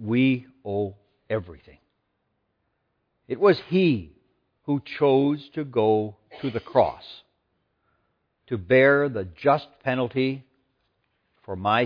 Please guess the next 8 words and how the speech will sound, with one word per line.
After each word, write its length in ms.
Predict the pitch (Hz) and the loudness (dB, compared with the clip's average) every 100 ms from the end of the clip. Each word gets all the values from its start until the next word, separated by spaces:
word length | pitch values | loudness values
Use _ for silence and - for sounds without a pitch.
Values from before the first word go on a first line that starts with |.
| - | -2
sin 320 | 113 101 123 135 _ _ _ _ | -4 -4 -8 -20 _ _ _ _
and 160 | 113 95 | -20 -10
for 80 | 107 | -6
yours. 420 | 101 92 76 67 - _ _ _ _ _ _ _ _ _ _ _ _ _ _ _ _ | -4 -6 -8 -14 -20 _ _ _ _ _ _ _ _ _ _ _ _ _ _ _ _
And 100 | 98 | -2
he 140 | 139 | 0
died 380 | 139 - 147 131 | 4 8 8 8
there 400 | 120 123 135 165 | 6 6 4 -4